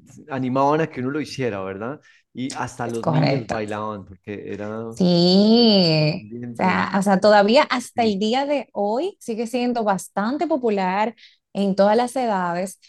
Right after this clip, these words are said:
Speaker 2: y también, eh, siendo aún común escucharla en celebraciones y eventos festivos.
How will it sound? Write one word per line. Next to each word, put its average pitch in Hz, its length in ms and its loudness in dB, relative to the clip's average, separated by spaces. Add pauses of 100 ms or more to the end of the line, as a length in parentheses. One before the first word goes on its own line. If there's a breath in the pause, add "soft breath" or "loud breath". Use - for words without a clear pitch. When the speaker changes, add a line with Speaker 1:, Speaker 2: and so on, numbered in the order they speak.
(160 soft breath)
Speaker 2:
y 208 140 -2
también, 196 680 4
eh, 214 300 0
siendo 208 760 0
aún 196 380 0
común 220 520 -2
escucharla 185 840 -2 (280 loud breath)
en 190 220 -2
celebraciones 180 880 0
y 226 300 0
eventos 180 760 -2 (240 loud breath)
festivos. - 1160 -4